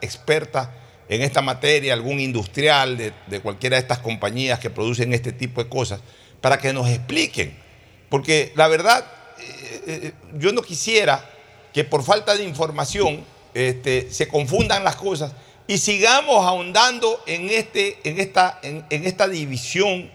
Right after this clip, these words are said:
lamentable que hay, esta división de género, de convertir a los unos en Satanás y a los otros o a las otras en, en, en, en, en víctimas, a los unos en victimarios, a los otros en víctimas. Yo creo que ya debemos superar esa barrera.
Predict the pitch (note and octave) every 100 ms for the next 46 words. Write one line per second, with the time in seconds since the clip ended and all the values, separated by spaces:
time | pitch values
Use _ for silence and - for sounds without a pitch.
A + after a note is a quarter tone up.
0 | - - - B2 C3+ C3 B2+ F#3 G#3 D3
1 | C#3+ A#2+ B2+ E3+ F#3 E3 - D3 D#3 D3
2 | B2 - D#3 D3+ A#2+ D#3+ B2+ F2+ E2 -
3 | - - - - - C3 C#3 D3+ D3 C#3
4 | F3+ G3+ F#3 D3+ G3 G#3 G3 D#3+ D3 C#3+
5 | D3 D#3+ G3 - - - - - - _
6 | _ _ _ _ - - C#3+ C#3+ C#3 D3+
7 | G3+ F#3+ E3 D#3 C#3 F3+ F#3 E3 D3+ C3
8 | C3+ C3+ C3+ C3+ - C3 B2+ B2+ B2 C3
9 | C3+ A#3+ - C3+ A#2+ A#2+ C3 F#3 F#3+ F#3
10 | D3+ C#3 D3+ F3+ G#3 F#3 C#3+ E3+ E3+ D#3+
11 | D#3 B3+ - A2 D2 - - _ _ _
12 | _ _ - C#3 F#3+ G#3+ F#3 G3+ G#3 A3
13 | G3 - - - F#3 D3+ D#3+ G#3 G#3 E3+
14 | D3 C3 F#3+ F3 F#2+ -